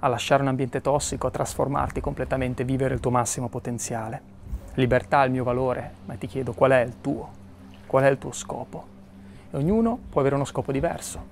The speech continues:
Puoi vedere un'immagine che ricorda la tua famiglia, puoi vedere un'immagine che mostra il tuo successo, puoi vedere un'immagine che mostra la tua voglia di rivincita,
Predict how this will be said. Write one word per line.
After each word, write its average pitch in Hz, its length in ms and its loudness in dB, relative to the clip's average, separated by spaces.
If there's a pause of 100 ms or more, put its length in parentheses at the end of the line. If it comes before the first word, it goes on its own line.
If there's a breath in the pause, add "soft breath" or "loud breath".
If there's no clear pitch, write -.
(120)
Puoi 139 100 0
vedere 131 220 4
un'immagine 139 440 4
che 135 100 -2
ricorda 131 340 2
la 123 80 -2
tua 127 100 -4
famiglia, 135 380 -2
puoi 120 120 -2
vedere 123 220 0
un'immagine 123 540 2
che 120 240 0 (460 loud breath)
mostra 131 400 2
il 120 60 2
tuo 131 100 -4
successo, - 600 -6 (120)
puoi 139 120 -4
vedere 127 220 0
un'immagine 123 480 0
che 117 80 -8
mostra 117 400 -2
la 117 80 -2
tua 117 140 0
voglia 117 260 2
di 110 120 -6
rivincita, 131 580 -4